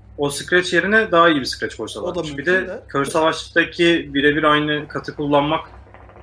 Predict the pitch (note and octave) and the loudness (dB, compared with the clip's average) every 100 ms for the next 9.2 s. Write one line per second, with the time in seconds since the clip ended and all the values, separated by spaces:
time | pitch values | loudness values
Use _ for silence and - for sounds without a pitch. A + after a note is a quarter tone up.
0 | - - - F3+ F3 B2+ A2+ G#2 G#2 G#2 | -20 -10 -4 -2 -2 0 0 -2 -6 -8
1 | G#2+ D#3 - D3+ - C3+ C3+ D3+ D#3+ D3+ | -10 -14 -14 -12 -8 0 2 4 2 -2
2 | F3 E3+ E3+ F3+ D3+ C3+ - C3+ C#3 - | 0 2 2 0 -2 -4 -4 -6 -8 -16
3 | - C3+ C#3 C#3+ D3 D3+ D3 C#3+ C#3+ D3 | -6 -2 2 4 4 2 -2 0 2 2
4 | D3 D#3+ C#3 A#2 D3 C#3 B2+ A#2+ B2 A2+ | 2 -2 -6 -6 -6 -6 -6 -6 -6 -8
5 | G#2 G2+ - - - - - - - - | -6 -8 -10 -20 -20 -20 -20 -20 -20 -20
6 | - - F#2+ C#3+ C#3+ C3 B2+ B2+ - B2 | -20 -18 -14 -6 -4 -2 -2 -2 -2 -2
7 | A#2 B2 A#2+ B2+ B2+ - - - - - | -2 -2 -2 -4 -6 -14 -20 -20 -20 -20
8 | - - A#2 A2+ - A#2 A#2+ - A2 A2+ | -20 -14 -8 -6 -6 -8 -8 -8 -10 -8
9 | B3+ | -10